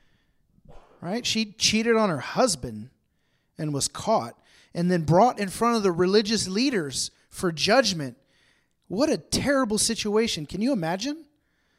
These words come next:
I couldn't imagine sitting on a stage with a bunch of elders and deacons, and they're like, "We're here in front of the church today so that we can have church discipline because you've been caught in sin, and we need to figure out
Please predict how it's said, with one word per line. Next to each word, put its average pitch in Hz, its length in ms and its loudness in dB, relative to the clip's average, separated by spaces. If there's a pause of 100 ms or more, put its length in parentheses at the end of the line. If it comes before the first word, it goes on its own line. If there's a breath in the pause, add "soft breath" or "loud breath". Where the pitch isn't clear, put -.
(520)
I 262 100 -2
couldn't 330 280 2
imagine 185 720 2 (400)
sitting 202 680 0 (360 soft breath)
on 190 180 0
a 175 40 0
stage 180 540 2
with 160 140 -4
a 156 60 -4
bunch 180 240 2
of 147 120 -8
elders 170 500 0
and 139 140 -6
deacons, 143 520 -4 (760)
and 143 160 -6
they're 165 100 2
like, 151 240 -2
"We're 165 180 2
here 170 220 2
in 156 120 -2
front 160 180 -4
of 147 60 -2
the 135 60 -4
church 147 340 -4
today 131 260 -10
so 131 160 -6
that 123 140 -10
we 151 120 -6
can 147 140 -10
have 131 440 -10 (420)
church - 320 -8
discipline 135 540 -8 (760)
because 131 300 -8
you've 156 140 -4
been 135 180 -2
caught 139 260 -6
in 120 160 -8
sin, 123 500 -8
and 120 100 -12
we 139 80 -6
need 151 140 -4
to 123 60 -12
figure 131 300 -10
out 117 200 -10